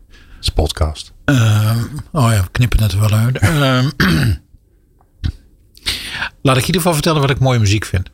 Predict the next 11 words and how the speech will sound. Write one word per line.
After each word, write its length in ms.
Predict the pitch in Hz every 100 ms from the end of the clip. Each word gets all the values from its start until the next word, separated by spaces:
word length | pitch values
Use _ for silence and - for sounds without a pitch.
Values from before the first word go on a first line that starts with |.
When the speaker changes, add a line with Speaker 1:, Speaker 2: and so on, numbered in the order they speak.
| _
Speaker 1:
Ja. 240 | 113 76 _ _ _ _ _ _ _ - - - - - -
Speaker 2:
En 180 | - 131
dat 180 | 127 120
is 220 | 131 131
toch 240 | - 151 143
altijd 240 | 131 123
weer 180 | 123 120
jazzy, 540 | 110 120 113 - 117
bluesy 420 | 107 120 113 95 107
muziek. 380 | 95 - 62 - - - _ _ _ -
Speaker 1:
Oké. 260 | 92 135 92